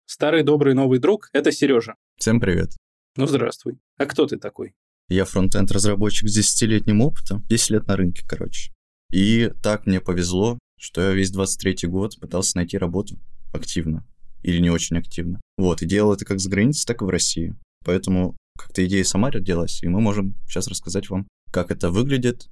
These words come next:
Speaker 2: что там есть, прочее, прочее. Но это Витя щас объявит.
Speaker 1: Делаю объявление.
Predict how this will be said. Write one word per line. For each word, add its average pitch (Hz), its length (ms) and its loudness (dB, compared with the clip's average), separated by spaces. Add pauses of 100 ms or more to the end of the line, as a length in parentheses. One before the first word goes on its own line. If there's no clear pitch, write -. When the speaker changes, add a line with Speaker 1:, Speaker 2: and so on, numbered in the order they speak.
(240)
Speaker 2:
что - 280 -4
там 85 160 0
есть, 95 500 -2 (480)
прочее, 98 380 -2
прочее. 80 340 -4
Но 104 60 2
это 98 160 0
Витя 80 260 -2 (140)
щас - 320 4
объявит. 85 340 -2 (480)
Speaker 1:
Делаю 160 640 4
объявление. 123 800 0